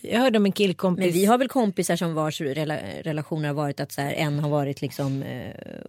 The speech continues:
Speaker 2: otrogen mer än den andra och liksom, det har ju funkat för dem.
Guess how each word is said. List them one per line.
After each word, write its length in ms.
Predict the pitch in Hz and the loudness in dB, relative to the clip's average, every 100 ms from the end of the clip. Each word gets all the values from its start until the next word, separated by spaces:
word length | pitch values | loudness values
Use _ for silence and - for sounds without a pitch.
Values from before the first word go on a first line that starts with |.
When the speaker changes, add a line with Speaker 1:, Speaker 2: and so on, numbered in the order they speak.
| - | -4
Speaker 2:
otrogen 720 | 190 156 - 160 143 147 147 | 0 0 2 2 2 0 0
mer 220 | 147 147 | 0 0
än 180 | 139 147 | 0 0
den 120 | 143 | 2
andra 360 | 143 139 139 139 | 2 0 0 -2
och 220 | - 143 | -4 -6
liksom, 380 | 143 - 139 135 - | -8 -6 -4 -4 -2
det 120 | 165 | 4
har 100 | 233 | 4
ju 60 | |
funkat 340 | 247 160 139 - | 4 0 -2 -2
för 60 | |
dem. 420 | 160 320 - 160 | 0 0 0 -8